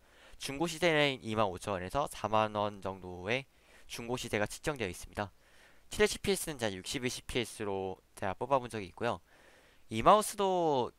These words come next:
캐주얼 마우스라고는 말씀드리기가 조금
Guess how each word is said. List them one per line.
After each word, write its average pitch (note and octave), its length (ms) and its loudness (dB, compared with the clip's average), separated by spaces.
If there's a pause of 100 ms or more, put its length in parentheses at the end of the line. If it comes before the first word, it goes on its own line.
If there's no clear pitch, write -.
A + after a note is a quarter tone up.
(140)
캐주얼 B3 400 6
마우스라고는 C3+ 1700 4
말씀드리기가 B2 720 0
조금 - 400 -6